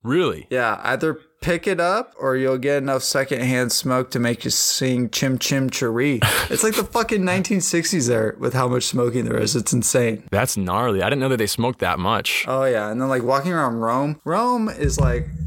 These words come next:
Speaker 2: Rome is cool, but we spent way too much time there. We spent four days in Rome. I would have rather done two. It's just, like, a giant city. It's like, it's like Los Angeles, Chicago. It's just a giant city with a lot of people, a lot of smells, and,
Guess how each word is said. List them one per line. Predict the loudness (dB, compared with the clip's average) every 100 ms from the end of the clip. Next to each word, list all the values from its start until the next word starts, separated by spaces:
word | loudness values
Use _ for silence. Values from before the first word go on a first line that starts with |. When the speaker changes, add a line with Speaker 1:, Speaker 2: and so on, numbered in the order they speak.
| -4 -4
Speaker 2:
Rome | 0 2 2 2
is | 0 -4 -8 -14
cool, | -6 -2 2 0
but | 0 -2
we | -2
spent | 0 0
way | 2 0
too | 0 0
much | 0 0
time | 0 0
there. | 2
We | 0
spent | 0 -2 -2
four | -2 0
days | 2 0 0
in |
Rome. | -2 0 0 0
I | 0
would | 0 0
have | 0
rather | 2 0 0
done | 0 -2 -2
two. | 0 0 0 0
It's | 0 0
just, | 0
like, | 0
a | 0
giant | 0 0 0 0 -2
city. | 0 0 0 -2
It's | 0
like, | 0
it's | 0 -2 -2
like | -2 0
Los | 0 0 0
Angeles, | 0 0 0 0 2 2 0 -2 -4
Chicago. | -6 -2 0 0 0
It's | 0 0 0
just | 0 0
a | -2
giant | 2 2 2 0
city | 0 0 2 0
with | -2
a | -2
lot | 0 0
of | 0
people, | -2 -2 -2 0 0 0 -2 -2
a |
lot | 0 2
of | 0
smells, | -2 -2 0 0 2 0 -2 -4
and, | 0 2 0 -2